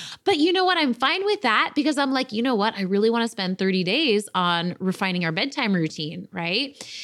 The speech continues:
And really allowing yourself to ask yourself, "What are the things in my life or my business right now that need the most attention? And am I putting time there?" I give my clients the hardest time because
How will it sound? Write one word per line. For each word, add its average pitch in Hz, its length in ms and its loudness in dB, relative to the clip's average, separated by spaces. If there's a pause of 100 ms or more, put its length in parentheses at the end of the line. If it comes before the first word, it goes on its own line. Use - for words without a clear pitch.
(220)
And 226 180 0
really 262 240 0
allowing 262 640 2
yourself 240 320 2
to - 180 -4
ask 214 240 -2
yourself, 196 340 0
"What 214 200 4
are 269 80 4
the 269 140 2
things 214 260 0
in 202 60 4
my 180 100 2
life 180 340 2
or 226 60 0
my 208 140 2
business 185 380 -2
right 185 180 0
now 180 140 0
that 175 140 0
need 226 220 0
the 254 80 2
most 240 240 2
attention? 277 500 0
And 226 240 -2
am 269 140 0
I 277 140 -2
putting 285 420 0
time 349 560 0
there?" 320 260 4
I 202 120 2
give 269 160 -2
my 285 100 -2
clients 277 340 -4
the 240 120 -2
hardest 247 400 -2
time 302 280 0
because 233 320 0